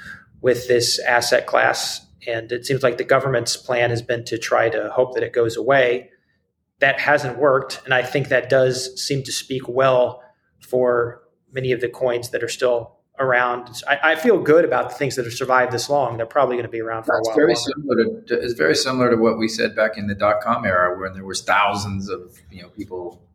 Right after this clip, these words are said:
Speaker 2: that could barely fog a mirror just had dot com in their name and they were getting value. Is there will be a handful of winners in the end, um, and there, that's been the case. You know, Amazon dot com.
Speaker 1: Yep.
Speaker 2: Um,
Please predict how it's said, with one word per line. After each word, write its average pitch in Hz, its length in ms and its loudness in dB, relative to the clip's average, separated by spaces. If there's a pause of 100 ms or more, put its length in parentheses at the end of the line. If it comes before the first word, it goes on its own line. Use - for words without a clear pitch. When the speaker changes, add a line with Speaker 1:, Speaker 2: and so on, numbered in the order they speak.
Speaker 2:
that 95 240 -6
could 90 180 -14
barely 92 280 4
fog 92 260 2
a 92 60 -6
mirror 95 220 -2
just 87 200 -6
had 87 180 0
dot 87 220 2
com 107 200 0
in 98 80 0
their 87 120 -4
name 90 160 -8
and 90 100 -16
they 87 60 -16
were - 80 -20
getting 92 240 -14
value. 104 400 2
Is - 260 -8 (640)
there 151 100 6
will 151 80 6
be 151 140 6
a - 20 4
handful 143 540 4
of - 300 0 (140)
winners 120 380 4
in 113 80 4
the 113 160 4
end, 92 380 -4 (340)
um, 95 560 0
and 107 80 -4
there, 113 160 4
that's 107 240 4
been 107 200 2
the 101 80 0
case. - 520 0
You 98 300 -10
know, 107 160 -10 (440)
Amazon 85 540 -2
dot 82 280 2
com. 80 420 -4 (280)
Speaker 1:
Yep. - 300 -4 (320)
Speaker 2:
Um, 98 480 2